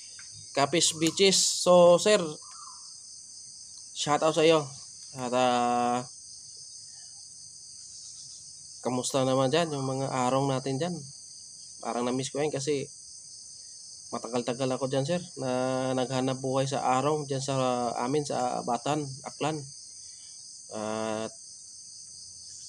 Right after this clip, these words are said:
ma-, kahit mahirap pero masaya. At, ah,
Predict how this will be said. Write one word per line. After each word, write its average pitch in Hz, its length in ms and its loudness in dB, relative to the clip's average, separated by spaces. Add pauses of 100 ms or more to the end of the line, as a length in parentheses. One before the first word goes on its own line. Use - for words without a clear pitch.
(640)
ma-, - 240 -8 (480)
kahit 175 160 -2
mahirap 190 400 2
pero 151 240 6
masaya. 127 400 2 (400)
At, 127 80 -8
ah, 113 720 2